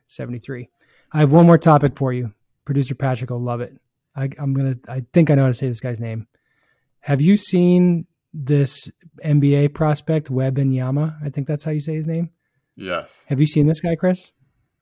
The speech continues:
Speaker 2: Yes. I
Speaker 1: He's
Speaker 2: have.
Speaker 1: the, one of the most impre-,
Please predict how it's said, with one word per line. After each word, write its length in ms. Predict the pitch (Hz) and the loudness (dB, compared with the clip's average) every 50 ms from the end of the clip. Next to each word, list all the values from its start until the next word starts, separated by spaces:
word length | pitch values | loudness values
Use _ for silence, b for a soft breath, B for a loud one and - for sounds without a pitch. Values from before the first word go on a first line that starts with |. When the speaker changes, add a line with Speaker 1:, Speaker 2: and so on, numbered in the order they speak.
| _ _ _ _ _ _ _ _ _ _ _ | _ _ _ _ _ _ _ _ _ _ _
Speaker 2:
Yes. 440 | 98 95 92 85 - - - - _ _ _ _ _ _ _ _ _ _ _ _ _ _ _ _ _ _ _ _ _ _ _ _ _ _ | -8 -6 -6 -8 -8 -12 -20 -20 _ _ _ _ _ _ _ _ _ _ _ _ _ _ _ _ _ _ _ _ _ _ _ _ _ _
I 80 | - - | -4 2
Speaker 1:
He's 260 | 151 156 165 160 151 | 4 4 4 4 2
Speaker 2:
have. 140 | 160 147 147 | -2 -6 -4
Speaker 1:
the, 60 | 151 | -2
one 160 | 143 160 165 | 2 4 4
of 80 | 156 147 | 4 4
the 80 | 143 147 | 4 4
most 280 | 147 147 147 139 - | 4 4 4 2 2
impre-, 400 | - 139 - - 160 151 151 156 | 0 0 2 4 4 4 4 2